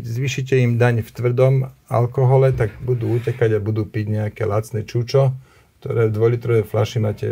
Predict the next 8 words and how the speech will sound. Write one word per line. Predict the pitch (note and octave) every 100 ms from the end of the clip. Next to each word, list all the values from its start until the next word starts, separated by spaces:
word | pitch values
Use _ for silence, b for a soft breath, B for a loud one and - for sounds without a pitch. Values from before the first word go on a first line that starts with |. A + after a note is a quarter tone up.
| G#2 - - - C#3
možno | G#2+ G2+ G#2
viac | G2+ G#2+ G2+
alkoholu | G2+ G#2 G#2 G2+ G2+ G2
ako | F#2+ G#2+ G2+
v | - -
politrovej | G#2 G2+ - G2 F#2+ F#2+
fľaše | - G#2+ -
vodky. | F#2+ F#2 F2+ - C#3+